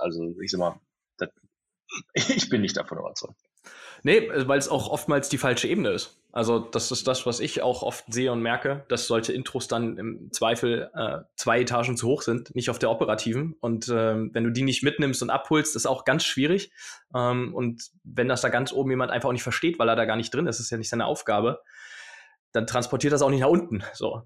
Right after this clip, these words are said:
Speaker 2: weil er einfach sagt, „Nee, brauchen wir nicht“, oder „Ich glaube es zu wissen, dass wir es nicht brauchen.“ Habe ich auch schon des Öfteren erlebt, dann bleibt das so bei so einem Vorstands-, äh, Mittagessen, Lunch, das ist auch nett für den Gründer,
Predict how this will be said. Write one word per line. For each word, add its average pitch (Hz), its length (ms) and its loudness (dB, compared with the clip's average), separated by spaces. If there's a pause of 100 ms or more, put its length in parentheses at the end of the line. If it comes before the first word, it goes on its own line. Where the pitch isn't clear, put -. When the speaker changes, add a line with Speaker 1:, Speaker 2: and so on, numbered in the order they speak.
Speaker 2:
weil 117 100 4
er 123 60 4
einfach 117 160 0
sagt, 117 240 -2
„Nee, 135 120 4
brauchen 123 260 2
wir 101 60 0
nicht“, - 180 -4
oder 104 100 -2
„Ich - 100 -8
glaube 117 280 4
es 92 100 0
zu 101 140 -4
wissen, 98 140 -2
dass 92 140 -4
wir 107 60 -8
es 104 60 -6
nicht 101 160 -8
brauchen.“ 104 300 -6 (300)
Habe 135 140 4
ich 151 140 2
auch 165 100 6
schon 151 240 2
des 135 240 2
Öfteren 131 220 4
erlebt, 135 280 4
dann 127 140 2
bleibt 123 280 2
das 147 120 2
so 135 140 2
bei 127 100 4
so 127 80 2
einem 123 100 0
Vorstands-, 135 800 0
äh, 123 560 6
Mittagessen, 131 640 0
Lunch, 120 480 0
das 117 100 -6
ist 123 120 -4
auch 120 120 2
nett 135 160 0
für 139 100 -2
den 120 100 2
Gründer, 156 400 0